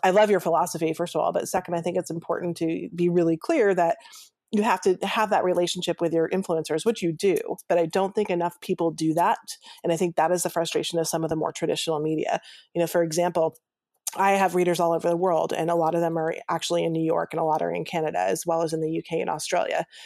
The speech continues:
I don't just write about California wine. I write about wines from all over the world, but I'm often stymied by some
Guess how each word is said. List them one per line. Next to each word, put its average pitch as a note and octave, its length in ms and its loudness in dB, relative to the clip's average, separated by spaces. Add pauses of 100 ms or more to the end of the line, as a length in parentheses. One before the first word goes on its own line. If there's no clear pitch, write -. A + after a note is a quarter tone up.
(160)
I F3 120 4
don't F3+ 360 2
just E3+ 160 0
write D3+ 140 2
about D3+ 200 -2
California D#3 480 -2
wine. D3+ 220 -2
I D#3 80 -2
write D#3 200 -4
about D3+ 260 -2
wines D#3 240 -4
from D#3 100 -4
all D#3+ 100 0
over D3+ 140 -2
the D#3+ 80 0
world, F3 400 2 (240)
but F3+ 80 0
I'm E3+ 140 2
often E3+ 480 2 (180)
stymied F#3+ 540 2
by E3 160 2
some D#3+ 360 -2